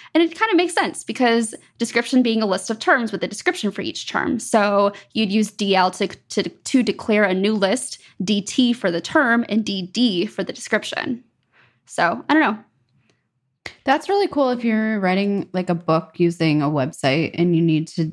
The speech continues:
Speaker 2: have a glossary of terms.
Speaker 1: Yeah, that's a, that's a very good example. Hmm.
Speaker 2: Thank you. <laughs>
Speaker 1: You're welcome. <laughs> Now, for your reward, please discuss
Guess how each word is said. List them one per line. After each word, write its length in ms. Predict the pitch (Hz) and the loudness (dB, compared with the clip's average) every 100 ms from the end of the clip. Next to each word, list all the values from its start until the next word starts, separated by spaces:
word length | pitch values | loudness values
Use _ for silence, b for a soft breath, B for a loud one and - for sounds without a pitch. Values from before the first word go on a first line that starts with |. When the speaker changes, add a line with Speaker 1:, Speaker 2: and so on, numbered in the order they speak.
| - | -2
Speaker 2:
have 160 | 180 | 0
a 60 | 165 | 0
glossary 520 | 160 147 139 - 117 | 0 2 0 -2 -4
of 100 | - | -4
terms. 320 | - 139 - | -4 -4 2
Speaker 1:
Yeah, 220 | 311 370 214 - | 2 2 -2 -10
that's 360 | 254 247 240 262 | -2 0 0 0
a, 100 | 233 | 0
that's 240 | 190 - | -2 -2
a 40 | |
very 260 | 214 190 196 | 0 0 2
good 140 | 196 | 0
example. 520 | 196 190 190 180 - _ - | -2 -2 -2 -4 -6 _ 0
Hmm. 200 | 285 - _ _ _ _ _ _ _ _ _ - | 0 0 _ _ _ _ _ _ _ _ _ 0
Speaker 2:
Thank 280 | 254 262 220 | 2 2 2
you. 300 | 226 214 240 359 277 262 B _ _ | 2 2 0 -2 -2 -6 B _ _
<laughs> 240 | _ _ | _ _
Speaker 1:
You're 120 | 233 | 2
welcome. 460 | 202 170 - 240 240 _ - | 2 0 -2 -4 -6 _ -8
<laughs> 280 | 277 277 - _ b b b 247 | -6 -10 -18 _ b b b 0
Now, 360 | 233 202 214 | 4 4 2
for 160 | 226 226 | 0 0
your 160 | 233 | 2
reward, 560 | 226 220 226 196 190 175 | 2 0 2 2 0 -4
please 400 | - 220 240 233 | -6 -2 -2 -2
discuss 640 | 233 - 180 185 - - | -6 -4 0 0 -2 -14